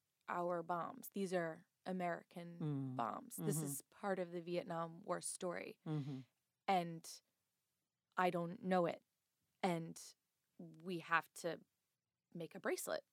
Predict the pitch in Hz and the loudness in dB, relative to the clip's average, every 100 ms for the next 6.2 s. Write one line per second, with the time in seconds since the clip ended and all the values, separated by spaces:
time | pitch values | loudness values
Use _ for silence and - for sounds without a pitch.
0 | _ - 165 - _ _ - 165 165 - | _ -8 -8 -12 _ _ 6 6 6 0
1 | - - 170 135 113 - 202 - _ _ | 0 -2 0 2 2 0 -8 -12 _ _
2 | _ 196 180 - - _ _ _ _ _ | _ -2 -2 -6 -18 _ _ _ _ _
3 | _ - 214 190 175 - 185 175 - - | _ 6 6 4 -2 -4 -4 -4 -8 -12
4 | - 185 - 170 180 - 180 - 185 175 | -8 -6 -2 -2 -2 -4 -6 -6 -8 -8
5 | - - - - 165 170 165 170 - - | -6 -6 -2 0 0 0 -2 -6 -10 -12
6 | - | -14